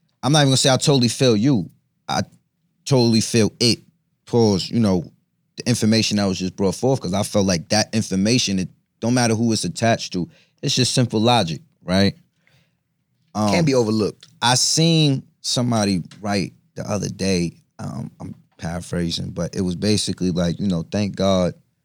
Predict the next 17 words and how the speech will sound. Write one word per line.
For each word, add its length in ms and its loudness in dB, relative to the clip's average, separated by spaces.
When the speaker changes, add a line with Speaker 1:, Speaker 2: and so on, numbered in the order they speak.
Speaker 1:
we 140 -4
have 260 2
some 340 -4
decency 840 0
in 100 -4
the 80 -2
White 300 0
House. 460 -10
And 580 -2
I 80 0
wanna 220 4
say, 160 0
and 80 2
this 120 2
was 100 -2
probably, 220 2
like, 240 0